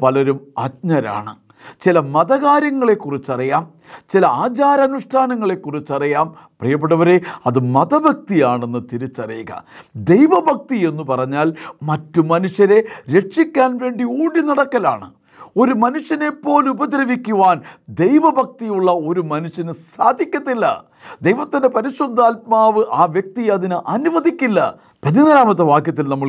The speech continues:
കാണുന്നു, പൗലോസ് സംസാരിക്കാൻ തുടങ്ങിയപ്പോൾ ഗാലിയോ യഹൂദരോട് പറഞ്ഞു, "യഹൂദരെ,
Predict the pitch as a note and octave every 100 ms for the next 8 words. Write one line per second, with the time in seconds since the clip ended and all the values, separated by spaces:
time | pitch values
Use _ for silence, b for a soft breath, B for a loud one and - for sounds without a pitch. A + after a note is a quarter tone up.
0 | C3 D3 E3+ F#3 G#3 G3+ B B B G#3
1 | B3+ D#4+ D4 A#3+ F#3+ E3+ G3 B3 B3+ B3
2 | A3+ F#3+ E3 D#3 D#3 D3+ C#3+ C3+ D#3+ D#3+
3 | B B B B2+ F#3+ C4 D4 C4 A3 F3
4 | E3 A3+ G3 E3 C#3+ C#3 C#3+ C#3+ C3 B
5 | B D#3 E3+ F#3+ G3